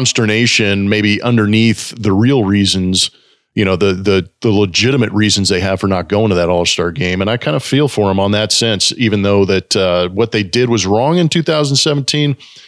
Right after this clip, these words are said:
but the way it was exposed and the way it was handled by Major League Baseball, uh, could have been a little bit better.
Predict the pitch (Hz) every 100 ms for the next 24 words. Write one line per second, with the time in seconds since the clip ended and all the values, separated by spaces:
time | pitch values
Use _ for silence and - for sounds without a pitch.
0 | _ 123 110 101 113 139 127 113 107 -
1 | - 120 117 95 101 92 110 120 107 98
2 | 107 107 104 92 95 98 95 95 87 98
3 | 98 - - 92 90 90 87 85 - 101
4 | 92 90 92 90 85 85 87 76